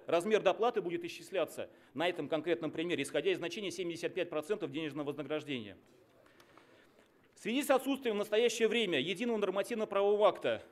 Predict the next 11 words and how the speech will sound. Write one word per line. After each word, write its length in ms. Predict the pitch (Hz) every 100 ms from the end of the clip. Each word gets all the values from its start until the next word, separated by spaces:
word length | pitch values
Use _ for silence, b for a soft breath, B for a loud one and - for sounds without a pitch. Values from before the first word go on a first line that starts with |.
| -
определяющего 600 | 131 - 214 220 208 180
статус 280 | 170 185 160
депутатов 340 | 180 190 180
всех 240 | 175 202 220
уровней, 380 | 180 147 123
либо 160 | 131 175
устанавливающих 520 | 170 185 196 170 160
им 60 | 185
пенсионное 420 | 160 156 196 165
обеспечение, 680 | 143 - 151 226 233 175 95 - B B B
законопроект 760 | 143 170 185 185 190 233 240